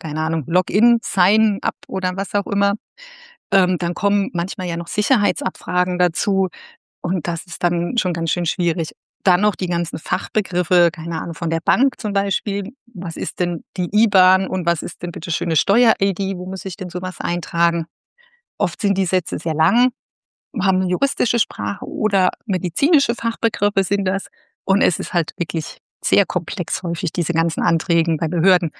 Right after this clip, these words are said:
Ich sage mal, Elster Steuererklärung, so 'ne Sache, wo, glaube ich, jeder Mensch <laughs> Schwierigkeiten damit hat. Aber wenn man dann eben noch Schwierigkeiten hat mit dem Lesen und Schreiben, ist es wirklich, wirklich schon ganz schön schwierig.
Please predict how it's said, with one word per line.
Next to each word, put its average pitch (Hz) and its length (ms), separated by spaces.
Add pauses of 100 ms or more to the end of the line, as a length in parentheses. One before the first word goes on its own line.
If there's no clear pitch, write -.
(300)
Ich 165 140
sage 165 140
mal, 156 80
Elster 185 380
Steuererklärung, 165 800
so 170 120
'ne 214 160
Sache, 165 300
wo, 170 180
glaube 175 280
ich, - 120 (120)
jeder 202 380
Mensch 175 240
<laughs> - 220
Schwierigkeiten 185 800
damit 175 260
hat. 196 160 (400)
Aber 180 240
wenn 180 120
man 185 120
dann 185 140
eben 190 160
noch 180 100
Schwierigkeiten 180 680
hat 175 120
mit 175 120
dem 170 220 (220)
Lesen 202 300
und 165 100
Schreiben, 185 400 (640)
ist 196 180
es 180 140
wirklich, - 420 (160)
wirklich 208 420
schon 175 140
ganz 170 200
schön 190 100
schwierig. 165 480